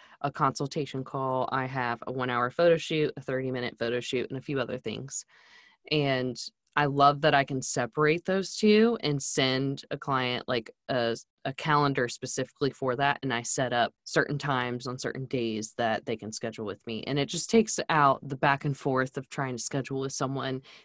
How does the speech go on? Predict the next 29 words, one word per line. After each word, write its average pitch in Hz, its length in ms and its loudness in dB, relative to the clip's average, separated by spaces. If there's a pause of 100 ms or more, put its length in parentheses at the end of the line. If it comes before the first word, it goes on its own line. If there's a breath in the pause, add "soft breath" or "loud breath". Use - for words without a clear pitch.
They 139 80 2
can 131 160 -4
just - 160 -12
click 185 200 -2
your 170 120 2
link, 147 200 2
see 160 200 -2
when 160 140 2
you're 143 160 2
available, 117 520 0
compare 131 320 -2
it 95 60 -8
to - 80 -16
their 113 160 -2
schedule. 113 560 -4 (480 soft breath)
And 123 360 -2
when 123 180 -4
they 135 420 4
schedule 160 440 0
with 127 200 -4
you, 120 300 -2
it 123 200 -2
adds 123 240 -6
it - 160 -4
to - 120 -8
your 127 200 -4
calendar 156 520 0
and 165 200 0
theirs. 160 460 -6